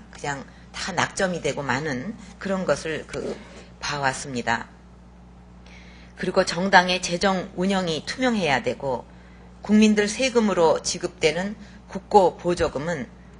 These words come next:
국민을 위한 정책 개발에 쓰이도록 해야 합니다. 그래서 우리나라의 정당들도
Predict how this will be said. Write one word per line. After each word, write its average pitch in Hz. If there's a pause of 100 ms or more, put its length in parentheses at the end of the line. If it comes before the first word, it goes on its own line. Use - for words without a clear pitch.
(160)
국민을 208
위한 165
정책 175
개발에 147 (200)
쓰이도록 185
해야 170
합니다. 127 (1040)
그래서 196
우리나라의 151
정당들도 151